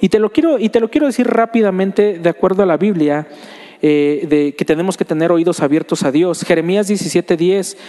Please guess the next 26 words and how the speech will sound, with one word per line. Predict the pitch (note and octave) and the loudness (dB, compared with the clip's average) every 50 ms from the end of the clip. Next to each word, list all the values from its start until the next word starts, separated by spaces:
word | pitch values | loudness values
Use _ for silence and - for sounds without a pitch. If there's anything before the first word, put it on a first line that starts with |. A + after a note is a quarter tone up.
| - - - | -20 -10 -6
eh, | C#3+ D#3 D#3 D3 D3 | -2 0 0 0 0
en | D3+ D3 | 0 0
resumido, | E3 D3+ - - D3+ D#3+ F3+ F3 E3 | -2 -2 -2 -2 -2 0 0 0 0
dice | D3+ E3+ D#3+ - F#3 - | 0 -2 -2 -2 -4 0
que | - E3 | -2 -2
Dios | C#3+ D#3 F#3 G3 - | 0 0 -2 0 0
escudriña | A#3 G3+ - - F3 F3 E3+ F3 F3+ F#3 | -2 -4 -2 -2 0 0 0 0 0 0
el | F3 - | -2 0
corazón | - D#3 D3 C#3 - - G#3+ B3+ C4+ - - - - - - | 0 -2 -2 -2 0 0 0 0 -2 -6 -12 -20 -16 -4 -2
y | E3+ | -2
prueba | E3 - E3+ E3 D#3+ E3 E3 | 0 2 0 0 0 0 -2
nuestros | D#3+ D3+ C#3 - D3 C3+ - | -2 -4 -6 -6 -8 -8 -4
pensamientos. | - C#3 C3 C3 - C3 B2+ B2+ C3 C3 B2 - - A#2 - - - _ _ _ _ _ _ _ _ _ _ _ _ _ _ _ _ _ _ _ _ _ _ _ - | -4 -4 -4 -4 -6 -4 -4 -4 -4 -6 -10 -14 -16 -18 -18 -20 -20 _ _ _ _ _ _ _ _ _ _ _ _ _ _ _ _ _ _ _ _ _ _ _ -16
Dios | B2+ A#2+ F#3 A3 G#3 F#3+ - | -4 -2 0 0 0 -2 -8
escudriña | F3+ - - D#3+ D3 D3+ D#3+ D#3 D3+ | -12 -6 -4 -2 -2 0 -2 -2 -4
nuestro | D3 C#3+ C3+ - - - | -4 -6 -8 -10 -14 -12
corazón | - C3+ B2+ - - C#3+ C#3 B2+ - | -10 -10 -10 -8 -8 -10 -10 -8 -4
y | - D#3+ F3+ | 0 0 0
es | F3 E3+ F3 | 0 0 -4
ahí | F3 F3+ F3 | -2 -2 0
donde | D#3+ E3 C#3+ C#3 D3 | 0 0 0 0 0
Él | C#3+ - | 0 0
te | D#3 | 0
va | C#3+ C#3+ | 0 0
a | C3+ | 2
hablar. | C3+ C#3 C#3 C3+ C3+ | 2 2 0 0 -2